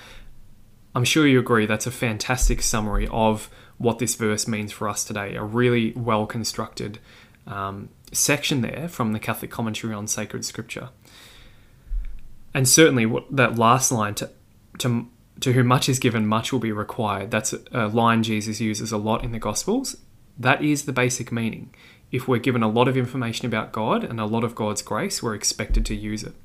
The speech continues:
Let's finish today with one reference from the Catechism, paragraph six seven eight. This is about Judgment Day.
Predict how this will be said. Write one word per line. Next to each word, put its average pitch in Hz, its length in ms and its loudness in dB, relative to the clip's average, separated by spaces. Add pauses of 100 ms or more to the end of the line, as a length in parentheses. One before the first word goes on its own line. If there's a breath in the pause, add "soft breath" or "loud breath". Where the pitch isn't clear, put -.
(1160 loud breath)
Let's 160 220 2
finish 139 320 2
today 131 260 2
with 135 240 -2
one 120 440 2 (100)
reference 117 440 -4
from 110 180 -2
the 107 100 -6
Catechism, 107 500 -4
paragraph 110 460 -4
six - 340 -4
seven 110 240 -2
eight. 147 260 -6 (380 loud breath)
This 127 220 0
is 117 120 -2
about 107 320 -4
Judgment 110 420 -4
Day. 110 300 -12